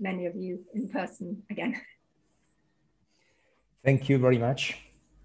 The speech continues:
Speaker 2: Thank you, Julia, for this wonderful talk. I really enjoyed the whole thing and the beautiful movies and explanations. So now it's turn for questions.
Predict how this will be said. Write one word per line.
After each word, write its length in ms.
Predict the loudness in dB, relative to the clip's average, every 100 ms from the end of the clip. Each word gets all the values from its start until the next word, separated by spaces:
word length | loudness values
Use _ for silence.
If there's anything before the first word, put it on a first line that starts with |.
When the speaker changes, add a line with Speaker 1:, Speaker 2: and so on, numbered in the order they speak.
| _ _ _ _ _ _ _ 0
Speaker 2:
Thank 260 | 0 2
you, 160 | 2 4
Julia, 460 | 4 6 6 4 -4 _ _ _ _ -6
for 100 | -2
this 300 | 0 -2 -6
wonderful 460 | 0 2 2 2
talk. 320 | 2 4 4 0
I 40 |
really 240 | 0 2 2
enjoyed 440 | 2 4 4 2 -6 _ _ _ _
the 80 | -10
whole 220 | -2 0
thing 440 | 0 0 0 0 -4 -12
and 220 | -8 -4
the 60 | -4
beautiful 600 | -6 -2 2 2 0 0
movies 420 | 2 2 2 2 0
and 80 |
explanations. 800 | -2 -2 0 0 0 -2 -4 -8 _ -20 _ _ _
So 140 | 2
now 120 | 4
it's 280 | 4 2 -2
turn 240 | 2 2
for 200 | 4 4 4
questions. 760 | 4 4 4 2 2 0 -6